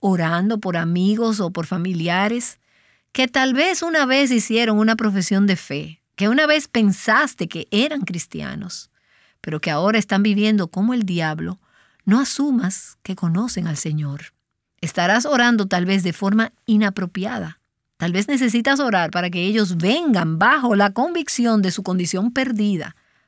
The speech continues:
porque el asunto es que Dios sí conoce su corazón. Y la obra de Jesús es la base para nuestra seguridad, lo que Él hizo en la cruz. Y un corazón que ha sido verdaderamente convertido por Jesús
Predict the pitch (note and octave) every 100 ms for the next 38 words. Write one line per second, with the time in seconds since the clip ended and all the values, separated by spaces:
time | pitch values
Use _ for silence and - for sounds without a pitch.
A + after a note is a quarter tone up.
0 | _ - E3+ F3+ F3 F3 A3 A#3+ B3+ E3+
1 | - E3 D#3+ F3+ C4+ G3+ - - B3+ C4
2 | C#4 A#3 A#3 B3 E3+ D#3+ D#3+ D3+ E3 -
3 | C3 D3+ E3 _ _ _ _ _ _ _
4 | _ _ - G3+ F#3+ D4 F4 E4 C#4+ -
5 | B3+ A3 G#3+ G#3+ A#3+ G#3+ A3+ A3 F#3 F3
6 | E3+ F3 A3+ A#3+ F3+ F3+ E3 D#3+ D#3 F#3
7 | F3+ F#3 A#3+ B3+ D#4+ E4 G3+ E3+ - E3
8 | D3+ - _ _ _ _ _ _ - E3
9 | C#4 D4+ D4+ A#3+ G3+ F3+ G3+ G3+ A#3+ G#3
10 | G3 F#3 G#3 B3 B3+ B3 A#3+ F#3+ F3+ D#3+
11 | - G#3+ F3+ F3 F3+ D#3+ E3 - G#3+ E3+
12 | -